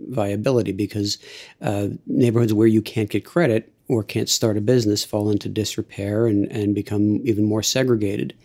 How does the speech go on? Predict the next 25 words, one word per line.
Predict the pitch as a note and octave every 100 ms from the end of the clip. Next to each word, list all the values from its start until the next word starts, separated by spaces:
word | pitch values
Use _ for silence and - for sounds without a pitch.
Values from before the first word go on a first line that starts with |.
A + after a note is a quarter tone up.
| - - - - - -
Um, | A#2 A2 G#2 - _ _ _ _ -
the, | - C3 A#2+ A#2 A2+ A2+
the | A#2
grading | G#2+ A2 C3 C3+ A#2 A2+ A2
of | - A2
neighborhoods | A2+ A2 A2+ G#2+
went | G#2+ G#2
from | A2+
an | A2 -
A | A#2+ B2+ A#2+ C3+
listing, | D3 A2+ G#2+ - A2
which | A2 -
was | G#2
a | G#2
top-notch | - A2 A2+ A2 G2+ G2 - - - _ - -
credit-worthy | - B2 A2 - A2+ G#2+ G#2
neighborhood, | G#2 A2 A2 G#2 A#2 A#2+ -
to, | A#2+ A2+ A2 G#2 - - - -
uh, | B2+ G#2+
B | G2+ G2+ B2 B2 B2 A#2+
down | C3 G#2+ G#2
through | A2+
C | G#2+ - A#2 A2+
and | A2+ G#2+ G#2+
D. | D3 A#2+ G2